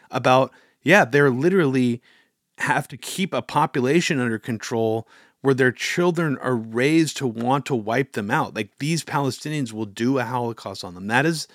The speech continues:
what these people are fed. You know, that's only giving an excuse to, like, the secular Jews who become pro-Israel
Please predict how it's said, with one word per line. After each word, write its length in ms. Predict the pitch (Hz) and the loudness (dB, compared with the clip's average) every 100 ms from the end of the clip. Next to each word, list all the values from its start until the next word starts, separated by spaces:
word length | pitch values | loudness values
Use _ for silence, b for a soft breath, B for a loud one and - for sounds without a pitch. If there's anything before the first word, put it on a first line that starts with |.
| b b b | b b b
what 140 | 131 123 | -10 -6
these 140 | 117 | -6
people 260 | 151 131 113 | -6 -6 -6
are 80 | |
fed. 560 | 95 - 113 117 - - _ _ - | -8 -6 -2 -2 -2 -14 _ _ -8
You 80 | 160 | -2
know, 60 | 127 | 2
that's 260 | 156 - | 4 4
only 160 | 180 143 | 2 0
giving 260 | 147 143 | 0 0
an 80 | 123 | 0
excuse 480 | 117 - - 139 - | -2 -4 -4 -4 -4
to, 80 | 135 | -4
like, 180 | 113 - | -4 -4
the 60 | |
secular 520 | 101 - 127 127 110 95 | -6 -4 -2 -2 -4 -6
Jews 420 | 120 127 117 101 | -2 0 0 -2
who 80 | 104 | -8
become 540 | 98 - 101 92 92 b b b _ | -12 -10 -10 -10 -14 b b b _
pro-Israel 920 | - 120 101 113 110 104 101 95 92 | -4 -2 0 -2 -2 -4 -4 -4 -8